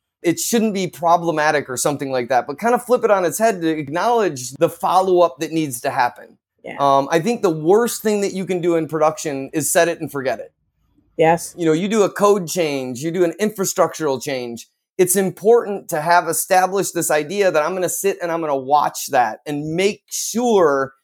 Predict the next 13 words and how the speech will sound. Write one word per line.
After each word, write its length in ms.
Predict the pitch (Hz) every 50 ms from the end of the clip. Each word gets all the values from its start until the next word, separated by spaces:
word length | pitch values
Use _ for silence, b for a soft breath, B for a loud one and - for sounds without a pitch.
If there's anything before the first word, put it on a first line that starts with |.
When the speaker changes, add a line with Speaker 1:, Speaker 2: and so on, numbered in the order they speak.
| _ _ _ -
Speaker 1:
that 120 | 175 175
there's 380 | 180 196 185 170 165 - - 165
not 280 | 170 185 185 - -
something 420 | - - 214 214 202 160 196 185 165
that 100 | 165 156
I 120 | 151 151
didn't 540 | 139 120 117 113 170 185 170 180 175 180 _
take 260 | - 165 165 151 -
into 280 | 160 151 139 139 151 143
account 380 | 131 135 - 147 143 139 - 143
along 320 | 127 127 123 123 120 117
the 60 | 110
way. 300 | 107 110 110 107 110 117